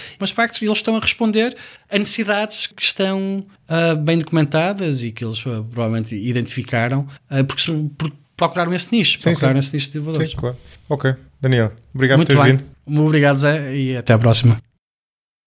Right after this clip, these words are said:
Speaker 2: Esperem, ainda não acabou. Já depois de gravarmos o Daniel,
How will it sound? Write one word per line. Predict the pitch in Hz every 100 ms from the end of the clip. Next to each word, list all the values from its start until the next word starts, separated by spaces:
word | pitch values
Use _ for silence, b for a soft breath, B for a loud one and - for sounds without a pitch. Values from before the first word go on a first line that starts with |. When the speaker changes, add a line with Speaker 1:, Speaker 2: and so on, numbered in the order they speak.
| _
Speaker 2:
Esperem, | - 139 120 95 107
ainda | 117
não | 123
acabou. | 123 131 101 92 - _ _ _ _
Já | 127
depois | 135 180 139
de |
gravarmos | 131 117 117 120
o | 123
Daniel, | 139 120 107 110